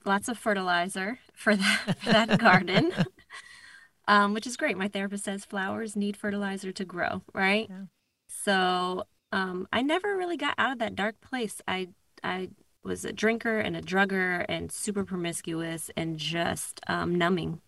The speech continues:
Speaker 1: numbing, numbing, numbing. I didn't graduate high school.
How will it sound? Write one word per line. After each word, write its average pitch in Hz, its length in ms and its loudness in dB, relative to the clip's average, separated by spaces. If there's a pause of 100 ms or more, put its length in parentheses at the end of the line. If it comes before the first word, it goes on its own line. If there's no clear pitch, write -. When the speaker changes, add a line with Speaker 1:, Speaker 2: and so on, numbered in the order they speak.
(120)
Speaker 1:
numbing, 190 400 2
numbing, 180 340 -2
numbing. 165 480 -4 (460)
I - 20 -10
didn't 175 200 0
graduate 185 420 4
high 165 140 -2
school. 170 480 -6